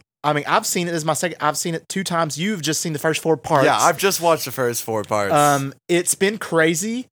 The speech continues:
Speaker 1: um, very epic, very different,
Speaker 2: Yeah.
Speaker 1: thankfully. And it is definitely, it's been very highly anticipated and rated very highly by fans. And currently, I think on I M D B, it's the second highest rated superhero movie of all time.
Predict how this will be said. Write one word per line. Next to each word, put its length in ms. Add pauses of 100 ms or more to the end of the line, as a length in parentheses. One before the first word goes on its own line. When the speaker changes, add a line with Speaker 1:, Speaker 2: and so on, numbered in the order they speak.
(340)
Speaker 1:
um, 240
very 440
epic, 220
very 460
different, 680 (120)
Speaker 2:
Yeah. 140
Speaker 1:
thankfully. 680 (420)
And 500
it 140
is 160
definitely, 440
it's 100
been 280
very 320
highly 440
anticipated 520
and 120
rated 240
very 220
highly 340
by 160
fans. 560 (400)
And 360 (280)
currently, 420
I 80
think 320 (160)
on 200
I 160
M 100
D 100
B, 160
it's 140
the 60
second 340
highest 420
rated 340
superhero 380
movie 160
of 80
all 120
time. 260